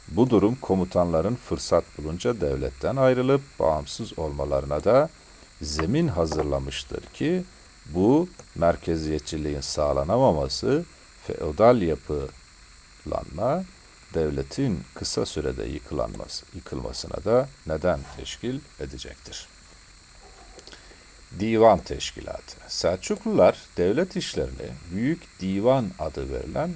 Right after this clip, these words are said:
mecliste görüşüp karara bağlarlardı. Bu divanda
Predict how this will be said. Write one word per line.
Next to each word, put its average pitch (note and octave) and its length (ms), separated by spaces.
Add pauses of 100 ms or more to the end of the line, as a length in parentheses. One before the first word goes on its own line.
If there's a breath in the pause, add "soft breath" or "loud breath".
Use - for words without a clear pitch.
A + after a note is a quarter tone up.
(140)
mecliste G2 580
görüşüp C#2+ 540
karara A#2+ 480
bağlarlardı. - 840 (1500 loud breath)
Bu G3 320 (140)
divanda F2+ 840